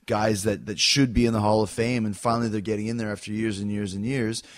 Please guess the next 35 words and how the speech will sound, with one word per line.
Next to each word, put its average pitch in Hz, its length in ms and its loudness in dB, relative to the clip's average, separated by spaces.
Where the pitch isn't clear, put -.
You 247 80 0
know, 170 100 8
it's 156 140 2
just 165 120 -2
like 180 120 -2
the 156 80 -2
Rock 156 260 2
and 143 80 -2
Roll 143 140 4
Hall 135 160 2
of 120 100 -2
Fame. 98 400 -6
Uh, 78 800 -10
the 117 80 -12
fact 139 220 0
that 110 140 -8
Deep 127 200 2
Purple's 110 320 2
not 107 180 2
in 123 120 2
it, 113 180 -2
it's 208 160 -4
bullshit. - 560 4
You 117 60 -2
know, 113 120 2
obviously 135 420 4
there's 110 200 2
some, - 160 -6
some 101 180 -10
politics 117 580 2
against 113 480 -2
them 110 140 0
getting 107 260 0
in 131 160 0
there. 104 320 -2